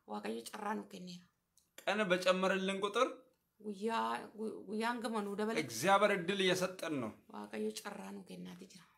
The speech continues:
Speaker 2: ለጥፋት ሳይሆን ለንስሐ እግዚአብሔር እድሜን እየጨመረልን ነው።
Speaker 1: በዲሳ ፊቱን ተኢን ቀልቢ ጅጅረና ጉያ ኑ ኬኔራ ጀቹ።
Speaker 2: ስለዚህ እግዚአብሔር የቀረንን ሰዓት፣ የቀረንን ቀናት
Speaker 1: ከናቲፍ ጉያ ኑ አፊ።
Speaker 2: የቀረንን ጊዜያት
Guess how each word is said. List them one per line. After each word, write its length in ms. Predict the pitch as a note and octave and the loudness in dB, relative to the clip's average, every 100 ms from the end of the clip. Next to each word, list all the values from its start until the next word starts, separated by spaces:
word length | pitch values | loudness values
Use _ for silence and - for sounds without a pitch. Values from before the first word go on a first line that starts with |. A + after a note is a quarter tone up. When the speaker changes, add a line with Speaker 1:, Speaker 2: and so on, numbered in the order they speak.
| _ | _
Speaker 2:
ለጥፋት 520 | C#3+ F3 F3 G#3 G#3+ | 2 2 2 6 6
ሳይሆን 340 | G#3+ G3+ G3+ A3 | 8 6 6 8
ለንስሐ 480 | F#3 F#3 F#3 G#3 G#3 G#3 | 8 6 4 6 8 8
እግዚአብሔር 520 | F3+ C#3 F3 F#3 G#3+ G#3+ - | 6 6 10 10 8 4 0
እድሜን 320 | E3+ F#3 F#3+ | -2 2 4
እየጨመረልን 800 | F3+ E3+ E3 D#3+ D#3+ D#3 D3+ C3 | 4 4 2 4 6 4 2 0
ነው። 120 | A2 G#2 _ _ G3 | -2 -6 _ _ -16
Speaker 1:
በዲሳ 460 | - A3 G#3+ A3 A3+ A#3 | -8 -6 -4 -4 -4 -6
ፊቱን 320 | G3 G#3 G#3 G3+ | -8 -8 -8 -8
ተኢን 320 | G3+ A3+ B3+ | -10 -10 -10
ቀልቢ 260 | - G#3+ G#3+ G#3+ | -8 -6 -6 -6
ጅጅረና 520 | F#3+ - G3 F#3+ G3 G3 | -10 -12 -10 -10 -10 -10
ጉያ 260 | G3+ G3+ G3 | -10 -8 -8
ኑ 100 | F#3+ | -10
ኬኔራ 360 | F3+ F3+ F3 E3+ | -10 -12 -12 -14
ጀቹ። 240 | E3+ - _ - | -18 -20 _ -10
Speaker 2:
ስለዚህ 460 | F3 F3+ F#3+ G#3 | -4 -2 0 -2
እግዚአብሔር 460 | F#3 C#3+ F#3+ G3 G#3 | -2 2 4 4 2
የቀረንን 580 | F#3+ F#3 F#3 G3 G3 F#3+ | 2 2 2 2 0 -2
ሰዓት፣ 360 | F#3 F3 G#3+ A3 - _ - | 2 4 4 2 -12 _ -12
የቀረንን 480 | C#3+ F3 F3+ F#3 F3+ | -2 2 4 2 0
ቀናት 380 | F3+ F3 G3 G3 - _ _ | 2 4 4 0 -12 _ _
Speaker 1:
ከናቲፍ 500 | - G3 A3 A3 G#3+ G3+ | -12 -8 -6 -6 -8 -10
ጉያ 260 | G3+ G3+ A3 | -8 -2 -2
ኑ 140 | G#3+ | -2
አፊ። 160 | F#3+ F3+ - _ _ _ _ _ _ _ _ _ C#3+ | -6 -12 -20 _ _ _ _ _ _ _ _ _ -6
Speaker 2:
የቀረንን 540 | D#3 F3+ F#3+ F#3+ F#3 | 2 4 4 2 2
ጊዜያት 420 | D#3+ C#3+ E3+ A3 | 2 4 6 6